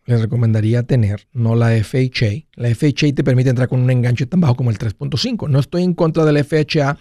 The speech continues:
me gusta más la convencional, porque si dan un enganche menor del veinte por ciento, Lorena, no te ponen, no, no, no pagas un seguro muy caro,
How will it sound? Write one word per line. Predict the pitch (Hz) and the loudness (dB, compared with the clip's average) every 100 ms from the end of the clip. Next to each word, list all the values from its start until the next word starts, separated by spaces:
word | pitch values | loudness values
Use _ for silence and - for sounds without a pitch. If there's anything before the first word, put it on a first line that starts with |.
| _ _ _ | _ _ _
me | 127 127 | 0 2
gusta | 120 143 175 | 2 0 0
más | 147 139 | 0 2
la | 139 | 0
convencional, | - 127 123 117 143 120 113 110 - _ _ _ | 0 0 2 0 0 0 0 -4 -12 _ _ _
porque | 147 135 | -2 0
si | 143 | 2
dan | 165 | 2
un | 202 | 2
enganche | 208 180 165 156 151 | 2 2 2 2 0
menor | 135 127 131 | 0 2 2
del | 127 120 | 2 2
veinte | 117 117 | 0 -2
por | 131 139 | -4 -2
ciento, | 139 113 110 | -2 -2 -2
Lorena, | 110 117 151 - _ _ 135 | -4 -4 -8 -12 _ _ -4
no | 123 | -2
te | 165 | 0
ponen, | 147 147 147 - - _ - | 0 0 0 -6 -20 _ -4
no, | 139 180 | -4 -2
no, | 151 180 | -4 0
no | 143 | 0
pagas | 151 156 131 | 2 0 2
un | 160 143 | 0 0
seguro | 151 127 135 135 | 0 2 4 4
muy | 127 139 | 4 2
caro, | 131 - 120 117 104 87 | 0 0 2 4 0 -8